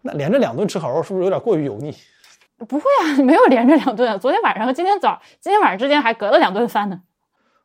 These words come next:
Speaker 1: 哦，可以，行。
Speaker 2: 是不是？
Speaker 1: 那，行，那祝你吃的愉快，我点个外卖了得，我要在北京寻觅我的饿了么上的外卖。
Speaker 2: 啊，好，可以。
Speaker 1: 哎呀妈，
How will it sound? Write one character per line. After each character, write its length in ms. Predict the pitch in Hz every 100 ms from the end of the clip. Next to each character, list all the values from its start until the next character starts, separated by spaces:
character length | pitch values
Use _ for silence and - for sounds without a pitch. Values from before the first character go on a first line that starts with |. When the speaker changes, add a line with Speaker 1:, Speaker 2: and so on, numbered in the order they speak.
| _
Speaker 1:
哦， 220 | 165 131 120
可 200 | 156 143
以， 100 | 127
行。 280 | - - 135 131
Speaker 2:
是 160 | -
不 60 | 175
是？ 180 | 165 - _ _
Speaker 1:
那， 380 | 190 170 156 254 - _ _ _ _ _
行， 200 | - 170 175
那 120 | 180
祝 120 | 170
你 100 | 175
吃 180 | 135 180
的 60 | 170
愉 80 | 156
快， 180 | 202 -
我 200 | 156 147
点 240 | 147 143
个 60 | 135
外 100 | 160
卖 160 | 185 135
了 80 |
得， 80 | 120 -
我 160 | 160 175
要 120 | 185
在 180 | 185 180
北 180 | 165
京 280 | 131 143 135
寻 280 | 120 - 151
觅 160 | 175 170
我 160 | 143
的 80 | 127
饿 200 | 151 170
了 60 | 135
么 120 | 127
上 80 | 135
的 80 | 135
外 120 | 131
卖。 200 | 139 131
Speaker 2:
啊， 640 | - 208 214 220 196 180 -
好， 300 | - 180 165
可 160 | - 185
以。 40 |
Speaker 1:
哎 60 | 196
呀 60 |
妈， 60 | 170